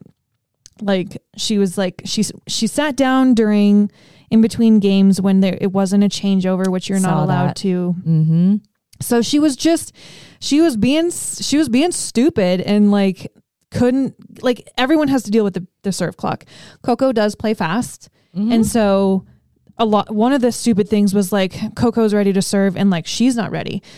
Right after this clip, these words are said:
Speaker 1: She's still going to the towel and, like, she, once Coco served and sh-, um, Laura Siegemund, like,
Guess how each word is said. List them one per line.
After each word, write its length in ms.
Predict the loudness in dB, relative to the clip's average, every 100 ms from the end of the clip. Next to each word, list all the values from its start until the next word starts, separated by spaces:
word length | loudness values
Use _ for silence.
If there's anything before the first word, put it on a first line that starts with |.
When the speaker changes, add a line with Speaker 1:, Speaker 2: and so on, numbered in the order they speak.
| -20
Speaker 1:
She's 220 | -4 -2 0
still 160 | 0
going 240 | 0 0 0
to 80 |
the 100 | -2
towel 480 | -2 -2 0 0 0
and, 140 | 0 0
like, 260 | -2 -6 -14 -20 -20 _
she, 440 | -10 -4 2 4 2
once 340 | 2 0 0
Coco 340 | -2 -2 0
served 440 | 0 0 0 2 2
and 200 | 2 0
sh-, 160 | -4 -10 -16
um, 340 | -6 -2 -2 -2
Laura 220 | 0 -2
Siegemund, 420 | -2 -2 0 2
like, 160 | 0